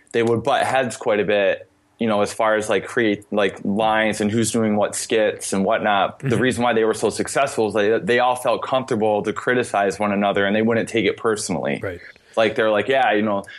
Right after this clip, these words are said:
Speaker 1: they might say some really horrible things, but they knew that they, they were, it, it, they, not to take it personally, and then they could just kind of turn the page and move on. And if you're,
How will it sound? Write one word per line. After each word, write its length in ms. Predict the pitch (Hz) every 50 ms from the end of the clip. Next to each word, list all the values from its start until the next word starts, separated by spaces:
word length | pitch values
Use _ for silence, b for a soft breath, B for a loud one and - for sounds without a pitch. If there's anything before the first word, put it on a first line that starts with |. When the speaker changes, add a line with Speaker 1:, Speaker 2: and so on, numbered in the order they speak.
| B B
Speaker 1:
they 100 | - 127
might 160 | 135 135 123 117
say 200 | - 139 123 123
some 160 | - - 123
really 220 | 120 120 117 110
horrible 360 | 104 113 113 113 110 104 101 101
things, 540 | - - 131 127 120 110 104 101 98 92
but 440 | - - - 101 101 98 95 - B B B B B B _
they 100 | 120 120
knew 240 | 117 123 123 127 120
that 140 | 107 117 107
they, 280 | 117 113 113 107 92
they 160 | 95 98 113 110
were, 140 | 107 104 95
it, 280 | - 98 107 101 87 -
it, 160 | 98 104 92
they, 160 | 101 117 113 -
not 360 | - 104 113 127 127 127 -
to 80 | 123
take 180 | 113 - 127 -
it 80 | 127 -
personally, 420 | - 131 123 - - 113 110 107
and 100 | 104 104
then 120 | 101 101
they 100 | 104 104
could 140 | 104 - 107
just 160 | 98 104 -
kind 200 | - 123 113 107
of 60 | 104 90
turn 200 | - - 113 104
the 60 | 95
page 280 | - 113 107 104 90
and 80 | 95 92
move 140 | 95 95 101
on. 260 | 110 107 101 87 85
And 140 | 92 95 95
if 120 | 95 -
you're, 320 | 135 135 131 127 113 B